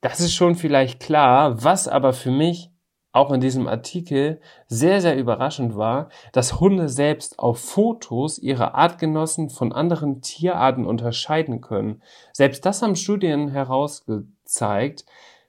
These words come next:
Und da wird einem ja auch mal wieder bewusst, wie intelligent wirklich ein Hund ist. Denn sie haben ja ein unglaublich intensives Geruchsorgan, aber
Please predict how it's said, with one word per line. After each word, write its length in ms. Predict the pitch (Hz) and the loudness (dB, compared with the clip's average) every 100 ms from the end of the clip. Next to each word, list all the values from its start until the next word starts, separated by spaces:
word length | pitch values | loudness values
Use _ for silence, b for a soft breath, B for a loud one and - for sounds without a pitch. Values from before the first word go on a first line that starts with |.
| _ | _
Und 360 | - 135 135 123 - _ | 2 4 4 0 -10 _
da 600 | 123 123 139 170 214 202 - _ | -4 2 4 4 2 -4 -14 _
wird 320 | 127 135 180 | -2 2 2
einem 160 | 143 135 | 2 2
ja 100 | 123 | 2
auch 140 | 131 | 2
mal 180 | 135 131 | 2 0
wieder 200 | 123 120 | 2 0
bewusst, 720 | 110 120 117 160 170 - 117 | 0 -2 0 -2 -4 -10 -4
wie 180 | 156 208 | -2 0
intelligent 680 | 180 165 127 117 147 220 214 | -2 -2 -2 2 2 0 -2
wirklich 360 | 120 113 113 | -6 -4 -6
ein 160 | 92 110 | -6 -4
Hund 260 | 113 113 113 | -4 -4 -2
ist. 340 | 127 170 - b b b b _ _ | -2 -2 -8 b b b b _ _
Denn 300 | 127 123 127 | 4 4 4
sie 160 | 123 127 | 0 2
haben 280 | 165 196 147 | 4 4 4
ja 120 | 120 | 4
ein 160 | 120 117 | 2 2
unglaublich 560 | 139 131 120 123 120 | 0 4 2 2 -2
intensives 840 | 156 160 151 135 147 123 120 - _ _ | -2 0 0 0 -2 0 -2 -4 _ _
Geruchsorgan, 1080 | 120 135 170 - 110 110 110 113 147 185 b b b _ _ | 0 2 0 -4 -6 -4 -4 -4 -4 -6 b b b _ _
aber 880 | 147 180 165 120 110 123 180 185 | -2 0 0 -2 -2 0 -2 -6